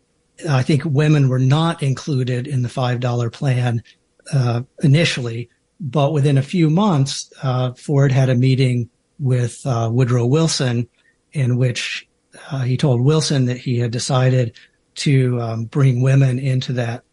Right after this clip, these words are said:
plan and pay them at the same rate as, as men. And interestingly, uh, so Ford wants to pay women the same amount, and Edison, um,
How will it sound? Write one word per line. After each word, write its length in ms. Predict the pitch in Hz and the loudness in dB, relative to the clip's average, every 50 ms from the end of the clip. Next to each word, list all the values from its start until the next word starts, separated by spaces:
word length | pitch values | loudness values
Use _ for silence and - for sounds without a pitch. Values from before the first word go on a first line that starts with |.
| _ _ _ | _ _ _
plan 360 | - - 131 120 117 117 113 117 | -6 -4 -4 -2 -2 -2 -2 -4
and 140 | 117 113 | -4 -4
pay 160 | - 143 127 123 | -2 0 0 2
them 220 | 120 127 120 117 | 2 2 2 0
at 100 | 117 - | 0 -2
the 80 | - 117 | -4 -6
same 300 | - - 135 123 120 117 | -2 -2 0 0 0 0
rate 280 | 120 120 120 120 - - _ _ _ _ _ _ _ | 0 0 -2 -4 -6 -12 _ _ _ _ _ _ _
as, 500 | 139 117 117 110 - - - - - _ _ - - - - | -4 -4 -4 -4 -6 -8 -10 -14 -20 _ _ -16 -16 -2 0
as 220 | 165 127 110 143 | 0 0 2 2
men. 400 | 131 127 135 127 117 117 139 - _ _ _ - | 4 4 4 2 2 -2 -8 -10 _ _ _ 0
And 180 | 170 165 185 - | 0 0 0 0
interestingly, 640 | - 247 247 285 240 294 262 196 196 175 160 156 165 - _ _ _ _ - | 0 0 0 0 2 2 2 4 4 2 0 -2 -6 -12 _ _ _ _ -2
uh, 240 | 160 143 135 135 139 - _ _ _ | 0 2 2 2 0 -4 _ _ _
so 140 | - 180 | 0 0
Ford 320 | 151 - - 233 254 262 220 | 0 2 2 2 2 4 4
wants 160 | 214 165 - | 2 0 0
to 80 | - 143 | -2 -4
pay 240 | - - 214 233 | -2 0 0 2
women 260 | 233 196 156 139 135 127 | 2 2 2 2 2 2
the 60 | 127 | 0
same 240 | - - 143 131 127 | -2 -2 -2 -2 0
amount, 380 | 120 127 123 127 127 131 139 - | 0 0 0 -2 -2 -4 -4 -2
and 180 | 147 135 135 135 | 0 0 0 0
Edison, 720 | - 175 190 214 240 220 - - 156 139 123 123 120 123 - _ _ _ _ _ _ _ _ _ _ _ _ _ - | 0 0 2 2 2 0 0 -2 -2 0 0 0 -2 -4 -6 _ _ _ _ _ _ _ _ _ _ _ _ _ -4
um, 560 | - 135 127 127 123 127 127 131 139 143 - | -2 0 2 2 2 2 2 0 -2 -4 -8